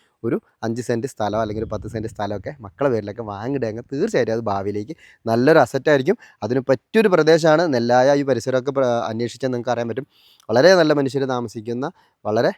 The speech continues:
ശാന്തമായൊരു പ്രദേശമാണ്. പിന്നെ കൂടുതലൊന്നുമില്ല. വില നമ്മൾ പറഞ്ഞു തൊണ്ണൂറ്റയ്യായിരം രൂപയാണെന്ന് പറഞ്ഞിട്ടുണ്ടായിരുന്നു. പിന്നെ വേറെന്താ,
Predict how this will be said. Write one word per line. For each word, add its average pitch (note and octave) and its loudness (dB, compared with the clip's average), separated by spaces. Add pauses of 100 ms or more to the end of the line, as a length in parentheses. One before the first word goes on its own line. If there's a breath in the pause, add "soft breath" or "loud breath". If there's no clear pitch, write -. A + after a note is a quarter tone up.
ശാന്തമായൊരു A#2 -2
പ്രദേശമാണ്. A2 -8 (260 soft breath)
പിന്നെ D#3 4
കൂടുതലൊന്നുമില്ല. E3 6 (200)
വില C3+ 8
നമ്മൾ D#3+ 4
പറഞ്ഞു D#3 2
തൊണ്ണൂറ്റയ്യായിരം C3+ 2
രൂപയാണെന്ന് B2 -2 (100)
പറഞ്ഞിട്ടുണ്ടായിരുന്നു. G#2+ -8 (840)
പിന്നെ G#2+ -6 (760 soft breath)
വേറെന്താ, C3 4